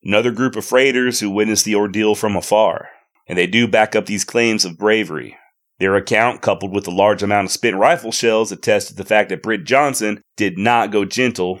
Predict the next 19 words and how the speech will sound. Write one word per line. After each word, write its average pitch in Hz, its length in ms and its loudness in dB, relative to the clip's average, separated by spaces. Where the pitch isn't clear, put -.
into 90 180 -8
that 90 200 0
good 87 220 -4
night. 92 260 -2
And 95 100 0
I 127 80 2
can't 156 180 2
help 147 160 2
but 127 80 0
wonder 131 300 2
what 120 100 0
he 110 80 -2
was 85 160 -8
thinking 107 360 -2
there 95 140 2
in 90 80 0
his 78 120 -6
last 92 340 2
moments. - 580 -10